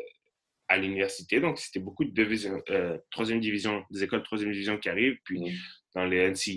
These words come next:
Speaker 1: A A, t'as pas vraiment, euh, t'as pas vraiment le, comment ça s'appelle,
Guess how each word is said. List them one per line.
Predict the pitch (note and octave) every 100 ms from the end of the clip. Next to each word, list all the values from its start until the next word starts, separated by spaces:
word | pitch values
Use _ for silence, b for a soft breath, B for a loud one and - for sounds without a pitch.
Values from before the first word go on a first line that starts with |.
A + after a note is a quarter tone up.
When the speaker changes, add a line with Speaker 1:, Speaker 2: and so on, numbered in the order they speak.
| G2
Speaker 1:
A |
A, | A#2+
t'as | F2+
pas | - G#2+
vraiment, | F#2 F2 F#2 F#2+ G#2+ G2
euh, | F2 E2+ D#2+ D#2+ D#2 _ - _ _ _ - B B B B B B B B -
t'as | G2
pas | A#2+ B2
vraiment | A2 G#2+ A2 A#2+ B2+
le, | G#2+ G2+ G2
comment | F#2+ G2+
ça | G2
s'appelle, | F#2+ E2+